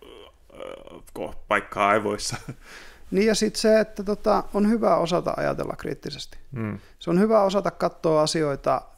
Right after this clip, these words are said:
Speaker 2: monelta kannalta.
Speaker 1: Mm.
Speaker 2: Ja niinku, on sanottava, että pedofilia huipulla ei ole mitenkään tavatonta.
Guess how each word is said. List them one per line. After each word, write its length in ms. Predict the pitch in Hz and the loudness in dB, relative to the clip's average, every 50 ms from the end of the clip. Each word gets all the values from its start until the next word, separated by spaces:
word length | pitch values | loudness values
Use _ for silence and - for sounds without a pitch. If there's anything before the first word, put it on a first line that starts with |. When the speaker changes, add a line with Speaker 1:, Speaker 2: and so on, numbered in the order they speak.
| - - | -12 -8
Speaker 2:
monelta 320 | 147 143 143 135 131 - | -4 -4 -4 -4 -6 -8
kannalta. 400 | - - - - - - _ - - _ _ _ - - | -10 -12 -14 -14 -16 -20 _ -20 -20 _ _ _ -16 -14
Speaker 1:
Mm. 160 | 104 104 98 95 - - - _ - | -12 -12 -12 -12 -14 -18 -18 _ -2
Speaker 2:
Ja 280 | 165 160 156 156 147 - - - - - - _ _ - | 0 2 2 2 2 -2 -8 -18 -20 -20 -20 _ _ 2
niinku, 500 | 175 170 165 151 170 156 - - - _ _ _ _ - | 2 2 4 2 0 -2 -2 -6 -14 _ _ _ _ 0
on 140 | 185 180 | 0 4
sanottava, 400 | 170 202 233 233 220 - 190 165 | 4 4 4 4 2 2 2 2
että 120 | 165 160 - | 0 2 2
pedofilia 680 | 185 196 233 220 - - 185 170 160 156 147 139 139 - - - - - - - - - - - - - - - - - - | 2 2 2 2 2 2 2 2 4 4 4 4 2 0 -6 -18 -20 -20 -20 -20 -20 -20 -20 -20 -20 -20 -20 -20 -20 -16 -8
huipulla 460 | - 160 185 180 180 - 160 147 143 143 | 0 4 4 4 4 4 2 4 4 4
ei 120 | 143 147 | 4 2
ole 80 | 139 143 | 2 0
mitenkään 340 | 143 139 - 143 135 147 143 | 0 0 -2 -2 -2 -2 0
tavatonta. 440 | 185 180 160 151 135 139 139 131 | 2 2 2 2 0 -2 -4 -8